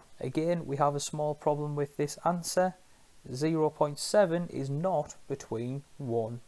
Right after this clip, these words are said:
and ten. And so we need to make it a number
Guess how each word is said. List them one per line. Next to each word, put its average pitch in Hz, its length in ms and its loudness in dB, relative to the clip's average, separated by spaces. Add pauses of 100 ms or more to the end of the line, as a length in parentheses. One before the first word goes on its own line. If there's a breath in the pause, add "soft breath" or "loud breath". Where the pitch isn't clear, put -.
(160)
and 127 220 -6
ten. 139 380 0 (680 loud breath)
And 143 180 -2
so 180 360 4
we 156 220 4
need 147 220 -2
to 180 60 0
make 247 340 0
it 110 200 -2 (120)
a 110 160 -4
number 107 380 -2